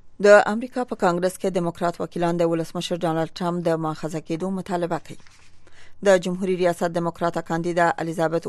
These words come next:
وارن په نیو همشایر او ماساچوسټس ایالتونو کې د کمپاینونو په مهال د ولسمشر ټرمپ په مؤاخذه کېدو سخت ټینګار کړی دی. خو بل ګوندي ملګری او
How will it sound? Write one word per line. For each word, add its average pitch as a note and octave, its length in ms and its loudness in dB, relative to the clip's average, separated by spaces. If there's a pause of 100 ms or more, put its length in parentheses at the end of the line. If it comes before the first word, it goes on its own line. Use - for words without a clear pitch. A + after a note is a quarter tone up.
وارن A3 320 2 (380)
په A3 180 4
نیو A3+ 160 -2
همشایر G#3+ 480 2 (100)
او F#3+ 60 4 (140)
ماساچوسټس F3+ 720 -6
ایالتونو F3 540 -2
کې F#3+ 200 -2
د F3 160 0
کمپاینونو E3 500 -4
په E3 140 -4
مهال F#3+ 260 -4
د G3 140 -2
ولسمشر G3 500 -8
ټرمپ A#3+ 240 -4
په E3+ 140 -2
مؤاخذه D#3 420 -6
کېدو E3 240 -2 (380)
سخت D#4+ 220 -2 (120)
ټینګار D#3 340 -4
کړی C#3+ 220 -8
دی. - 80 -16 (480)
خو A#3+ 180 -2
بل C4 180 2 (380)
ګوندي G3+ 420 -2 (220)
ملګری F3 420 4 (120)
او - 40 8